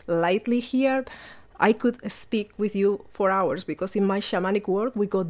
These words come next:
deep into these deep-seated traumas of finding our own value. So the first step to start feeling our value and to feel that we deserve, that we are worth it, of self-care,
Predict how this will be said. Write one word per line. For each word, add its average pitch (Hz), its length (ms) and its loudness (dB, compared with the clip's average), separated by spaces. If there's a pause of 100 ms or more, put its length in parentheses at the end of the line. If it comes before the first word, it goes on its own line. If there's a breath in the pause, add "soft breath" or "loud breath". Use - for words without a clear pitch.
(100)
deep 277 280 2
into 180 440 -2 (300 loud breath)
these 220 320 2 (320 loud breath)
deep-seated 240 640 2
traumas 190 680 -2 (260 soft breath)
of 220 320 0 (100)
finding 247 460 4
our 190 140 2
own 226 280 0 (180)
value. 208 640 2 (400 soft breath)
So - 140 2
the 233 120 6
first 277 440 0
step 285 420 0 (200 loud breath)
to 262 100 6
start 285 340 2
feeling 311 280 4
our 196 160 4
value 190 540 4 (260 loud breath)
and 226 180 6
to 226 60 0
feel 247 460 4
that 208 200 2
we 220 160 6
deserve, 240 600 2
that 190 140 0
we 226 180 4
are 233 100 2
worth 220 500 4
it, 147 280 -4 (340 soft breath)
of - 400 0 (260)
self-care, 226 840 2